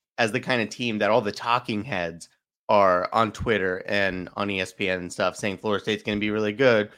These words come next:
potential playoff darling. When you have that, like, the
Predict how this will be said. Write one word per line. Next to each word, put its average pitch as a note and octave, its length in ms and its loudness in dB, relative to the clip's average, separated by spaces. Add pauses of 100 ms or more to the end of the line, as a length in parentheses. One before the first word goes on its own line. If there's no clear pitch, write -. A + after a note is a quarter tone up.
(320)
potential - 340 -6
playoff A2+ 400 4
darling. A#2 440 2 (500)
When A2 120 -2
you G2+ 100 -2
have C3 380 0
that, A2+ 400 0
like, G#2 200 -2
the G#2 300 -6